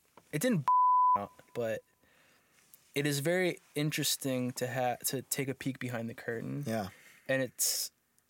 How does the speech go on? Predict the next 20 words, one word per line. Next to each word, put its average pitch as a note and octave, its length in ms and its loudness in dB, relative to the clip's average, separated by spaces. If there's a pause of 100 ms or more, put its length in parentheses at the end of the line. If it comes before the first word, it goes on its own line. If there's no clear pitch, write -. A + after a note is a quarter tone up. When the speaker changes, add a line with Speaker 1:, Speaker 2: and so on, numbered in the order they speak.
(960)
Speaker 1:
and D#3 100 2
obviously C#3 480 0
this B2 180 -4
is A#2 140 -4
not A#2+ 580 -4
the B2 80 -4
place - 560 -4 (440)
to D#3 140 2
really C#3 260 2
expect - 500 0
magic. C3 460 -2
Speaker 2:
<laughs> - 60 -2
No. D3+ 100 4 (440)
Speaker 1:
But D3+ 260 4 (680)
Speaker 2:
The C3 120 0 (260)
<laughs> - 280 4
no. A2+ 260 -4
Speaker 1:
but C#3 220 0
it's, - 320 0 (720)
there, A#3+ 300 0